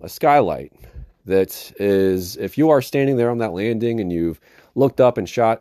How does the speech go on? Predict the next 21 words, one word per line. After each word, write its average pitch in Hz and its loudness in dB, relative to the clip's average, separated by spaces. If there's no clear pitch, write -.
the 90 -6
chandelier, 117 0
you 113 -6
can't 185 -2
help 135 2
but 95 -8
kinda 113 -4
look 104 -2
straight - -4
and 98 -12
to 113 -10
your 95 0
left, 101 0
and 92 -4
it's 82 -8
right 107 0
up 101 0
there 95 -2
in 92 -6
the 80 -8
ceiling. 87 -4